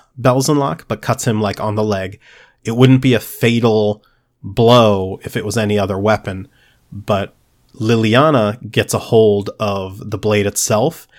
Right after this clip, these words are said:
and once she has a hold of it, its dark power siphons away Belzenlok's essence, essentially, which is a very important metaphysical note, because you know that, you know,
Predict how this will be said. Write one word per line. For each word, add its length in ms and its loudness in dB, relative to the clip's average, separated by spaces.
and 200 -2
once 160 0
she 140 -2
has 140 -4
a 40 -8
hold 300 2
of 120 0
it, 260 -4
its 220 -8
dark 320 -2
power 640 0
siphons 600 -2
away 600 -4
Belzenlok's 720 -4
essence, 500 -6
essentially, 640 -8
which 240 -2
is 140 0
a 60 0
very 240 2
important 520 -2
metaphysical 640 -2
note, 360 -2
because 520 -2
you 100 -2
know 400 6
that, 320 -4
you 80 -4
know, 220 -6